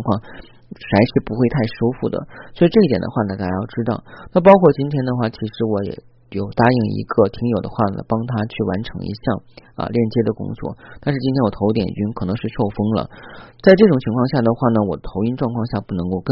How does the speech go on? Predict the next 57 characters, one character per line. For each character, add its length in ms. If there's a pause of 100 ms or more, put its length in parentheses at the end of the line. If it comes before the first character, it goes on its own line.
(140)
我 160
的 160
这 80
个 160
高 160
维 160
的 80
链 240
接， 180
那 140
这 160
样 160
情 160
况 160
下， 80 (800)
那 140 (240)
我 160
就 160
没 80
有 80
办 240
法 100
去 140
指 160 (100)
导 80
他 140
使 80 (160)
用， 160
因 160
为 80
我 100
头 220
是 160
昏 220
沉 260
的 160 (240)
啊。 80 (320)
就 80
相 240
当 100
于 60
你 160
如 160
果 100
是 140
得 100
了 140
重 160
感 160
冒 160
的 100
话 220
呢， 80 (320)
你 80
无 160
论 160
是 80